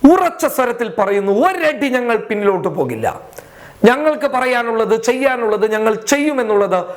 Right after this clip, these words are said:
അവർ ആ ഡാൻസിലൂടെ പ്രതിഷേധമായി അറിയിക്കുമ്പോൾ ആ ഡാൻസിന്റെ അവസാന ഭാഗത്ത് ജാനകിയും നവീൻ റസാഖും വരുന്നത്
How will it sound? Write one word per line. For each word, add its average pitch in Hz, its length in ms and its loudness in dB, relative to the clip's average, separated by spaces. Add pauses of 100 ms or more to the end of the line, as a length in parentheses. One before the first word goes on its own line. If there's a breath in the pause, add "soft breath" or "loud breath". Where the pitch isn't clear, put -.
(160 loud breath)
അവർ 277 240 4
ആ 247 140 2
ഡാൻസിലൂടെ 226 760 0
പ്രതിഷേധമായി 226 800 0
അറിയിക്കുമ്പോൾ 165 640 -2 (440 loud breath)
ആ 240 100 8
ഡാൻസിന്റെ 285 580 0
അവസാന 240 680 0
ഭാഗത്ത് 214 800 -2 (360 loud breath)
ജാനകിയും 233 800 2
നവീൻ 220 340 0
റസാഖും 202 460 -2
വരുന്നത് 185 500 0